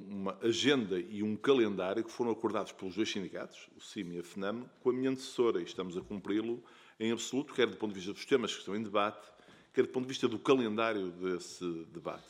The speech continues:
Naturalmente que assistem aos sindicatos, o direito eu posso compreender melhor ou pior que um sindicato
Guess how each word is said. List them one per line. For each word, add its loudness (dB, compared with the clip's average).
Naturalmente -2
que -2
assistem -6
aos -8
sindicatos, -4
o -6
direito 6
eu 0
posso -4
compreender 2
melhor 6
ou 0
pior 4
que -10
um -6
sindicato -2